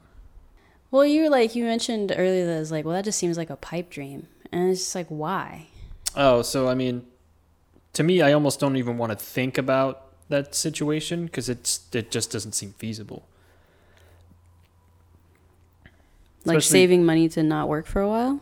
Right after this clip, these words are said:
Speaker 2: Yeah, 'cause, I mean, think about how much money we were, we're actively saving right now.
Speaker 1: Right.
Speaker 2: It's nothing.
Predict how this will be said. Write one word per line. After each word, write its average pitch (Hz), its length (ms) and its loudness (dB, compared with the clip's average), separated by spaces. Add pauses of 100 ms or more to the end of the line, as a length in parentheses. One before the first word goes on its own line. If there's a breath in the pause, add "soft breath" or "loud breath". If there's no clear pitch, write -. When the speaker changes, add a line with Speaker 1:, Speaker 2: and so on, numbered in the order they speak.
Speaker 2:
Yeah, 190 180 2
'cause, - 300 -4
I 143 60 -2
mean, 143 140 0
think 175 180 -2
about 160 200 2
how 156 80 -4
much 151 200 -4
money 147 160 -2
we 123 140 -4
were, 113 200 -6 (120)
we're 123 100 -2
actively 123 400 -6
saving 110 500 -6 (300)
right 117 180 -10
now. 110 300 -10 (500)
Speaker 1:
Right. 156 420 -6
Speaker 2:
It's - 120 -20
nothing. 123 280 -4